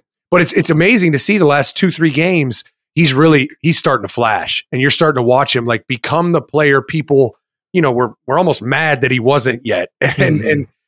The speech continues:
Speaker 2: he was outstanding. Uh, J T T and Javonte Jean-Baptiste were, were ridiculous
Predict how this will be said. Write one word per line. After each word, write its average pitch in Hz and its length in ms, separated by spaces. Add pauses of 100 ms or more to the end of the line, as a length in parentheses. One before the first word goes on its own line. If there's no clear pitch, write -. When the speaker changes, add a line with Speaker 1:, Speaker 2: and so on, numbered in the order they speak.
(160)
Speaker 2:
he 202 100
was 165 160
outstanding. 143 840
Uh, 117 300 (240)
J 170 160
T 175 180
T 170 400
and 127 300 (120)
Javonte 147 340
Jean-Baptiste 139 720
were, 120 220 (120)
were 127 120
ridiculous 131 720